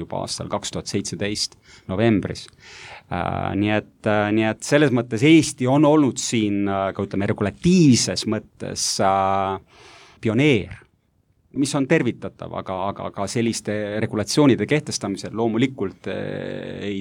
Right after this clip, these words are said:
tohi üle reageerida, vaid, vaid ma olen alati olnud, eh, sellise lähenemise pooldaja, et, et pigem selliste uudsete, mm, tehnoloogiliste lahenduste puhul pigem vaadata ja oodata ära, eh,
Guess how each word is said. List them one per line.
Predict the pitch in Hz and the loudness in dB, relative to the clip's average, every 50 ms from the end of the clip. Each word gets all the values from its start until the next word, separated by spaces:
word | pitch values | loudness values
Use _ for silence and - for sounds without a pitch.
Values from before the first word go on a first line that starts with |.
| 95 | -6
tohi | - 107 98 101 110 160 | -6 -6 -4 0 0 2
üle | 185 151 110 98 | 2 2 2 0
reageerida, | 98 87 - - 98 92 92 92 87 90 - - - - - | -2 -4 -6 -6 -8 -6 -8 -10 -12 -14 -14 -16 -18 -18 -18
vaid, | - - - - - _ _ - - - _ _ | -18 -18 -18 -20 -20 _ _ -20 -20 -20 _ _
vaid | 98 95 90 107 | -16 -10 -8 -6
ma | 113 | -6
olen | 113 107 101 107 - | -6 -6 -8 -8 0
alati | - 151 170 180 135 101 92 _ _ - 117 | 2 4 4 4 4 0 -2 _ _ -6 -6
olnud, | 123 127 117 104 95 95 95 - _ - | -4 -4 -4 -4 -6 -8 -12 -16 _ -10
eh, | 104 98 95 101 | -10 -10 -8 -6
sellise | - 139 143 151 135 104 - - 104 | -4 -4 -2 -2 -2 -4 -4 -4 -4
lähenemise | 113 113 110 107 101 104 98 98 98 - 110 - - | -2 -2 0 -2 -2 -2 -2 -4 -4 -4 -6 -4 -2
pooldaja, | - 107 104 101 95 90 101 95 92 101 98 98 95 95 | -2 0 0 -2 -4 -6 -8 -8 -8 -6 -8 -8 -10 -10
et, | - - - - - - - - | -14 -18 -20 -20 -20 -20 -16 -14
et | 92 87 - | -14 -12 -8
pigem | - 127 117 - 104 98 101 101 98 95 | -6 -6 -4 -2 -2 -2 -2 -4 -4 -4
selliste | - 107 95 92 - - 110 | -4 -6 -6 -6 -6 -6 -2
uudsete, | 113 131 139 135 117 120 - - 104 - - _ _ - 98 98 95 92 | 0 2 2 2 0 0 -2 -4 -4 -6 -8 _ _ -2 0 0 0 -2
mm, | 90 113 - 101 92 - | -4 -8 -10 -10 -8 -6
tehnoloogiliste | - 98 92 104 110 123 131 127 120 92 90 - - 104 101 | -6 -6 -4 0 2 2 2 2 0 -4 -6 -6 -6 -6 -4
lahenduste | 120 131 131 107 104 98 98 - - - 95 | -4 -2 -2 -4 -6 -8 -10 -12 -12 -12 -12
puhul | - - 110 104 90 - - - - - _ - | -8 -6 -6 -6 -6 -6 -12 -20 -20 -18 _ -8
pigem | 139 131 - 101 101 98 98 113 | -6 -4 -4 -6 -6 -8 -2 0
vaadata | 139 160 180 170 151 131 104 87 - _ _ - 92 87 87 - - - | 2 2 4 2 2 0 -2 -6 -8 _ _ -8 -8 -8 -8 -12 -10 -6
ja | 110 117 | -4 -2
oodata | 131 147 143 - 95 - _ - 131 139 | -2 -2 -2 -4 -6 -8 _ 0 0 2
ära, | 143 139 104 82 87 - - _ _ _ _ _ _ _ _ - _ _ - | 2 2 0 -2 -4 -8 -12 _ _ _ _ _ _ _ _ -20 _ _ -10
eh, | - 107 107 104 | -8 -6 -6 -6